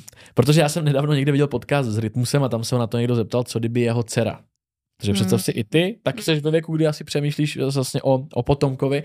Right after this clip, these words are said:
Speaker 2: Mhm.
Speaker 1: takže před-, dokážeš si představit, že jednoho dne prostě ti bude čtyřicet pět a budeš mít tu, tu dceru, který bude ten, ten teen věk, který
Speaker 2: Mhm.
Speaker 1: ta-, kde se to jako láme a zjistila by si, že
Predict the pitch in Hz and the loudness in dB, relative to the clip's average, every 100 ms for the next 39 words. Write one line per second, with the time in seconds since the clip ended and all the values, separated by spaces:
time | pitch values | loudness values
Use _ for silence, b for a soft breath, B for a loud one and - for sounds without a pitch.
0 | - 220 214 208 120 131 - 127 - 131 | -4 -2 0 0 -2 -2 -2 -4 0 0
1 | 131 139 123 113 110 113 117 104 101 107 | 2 0 0 -2 -2 -2 -2 -2 -2 0
2 | 120 113 110 110 104 - - 107 120 101 | 0 0 -2 -4 -6 -6 -4 0 2 2
3 | - - - 120 117 131 - 110 131 131 | -4 -12 0 0 0 -4 0 0 0 -2
4 | 107 - 95 - 110 - - - - B | -4 -4 -8 -2 -2 -2 -6 -10 -16 B
5 | B B B 123 - 117 104 127 117 110 | B B B -4 2 2 2 2 0 -2
6 | 107 117 110 98 90 - - _ - 110 | 0 0 0 -2 -8 -18 -20 _ -12 -10
7 | - - - _ _ 110 104 107 123 117 | -10 -12 -16 _ _ -2 -2 2 2 4
8 | 135 131 123 120 127 - 127 123 113 117 | 2 4 4 2 0 -2 -2 -2 -4 -4
9 | 117 120 123 117 131 131 117 107 120 156 | -2 0 0 0 0 0 0 -2 -4 -6
10 | B B B _ _ _ - 117 110 107 | B B B _ _ _ -4 0 2 2
11 | 104 107 107 107 123 117 110 120 110 110 | 0 0 -2 -4 -2 -2 -2 -4 -2 0
12 | 113 107 104 | 2 0 -2